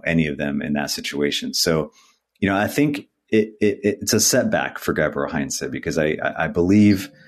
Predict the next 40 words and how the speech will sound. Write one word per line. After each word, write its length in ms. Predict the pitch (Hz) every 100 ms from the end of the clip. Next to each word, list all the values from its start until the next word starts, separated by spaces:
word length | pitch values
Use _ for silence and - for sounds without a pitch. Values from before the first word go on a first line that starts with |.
| - _
you 80 | 82
know, 80 | 80
he 200 | - 98
was, 460 | 92 85 - - -
he 160 | - 117
was 220 | 107 -
set 560 | - - 113 101 - - -
to 400 | 90 87 80 - _ _ _ -
succeed 540 | - - - 190 139
here. 420 | 131 160 147 156 156
That 120 | 71
was 100 | 71
his 120 | -
plan. 560 | - 98 107 135 143 -
And, 180 | 80 -
you 100 | 73
know, 80 |
I 40 | 71
really 320 | 76 98 107
think 220 | 117 110
that 140 | 98 -
he 100 | 92
saw 280 | - 92
this 200 | 90 87
job 440 | 80 87 92 80 76
as 220 | 78 76
one 320 | 78 80 80
where 340 | 78 76 76 - _ _ _ _ _ -
it 120 | -
could 180 | - 95
be 160 | 107 98
a 40 |
bit 140 | 85
of 80 | 92
a 60 | 90
trampoline 600 | - 92 87 90 92 90
for 140 | 87
him 160 | 85 95
as 140 | 82
well. 320 | 90 139 -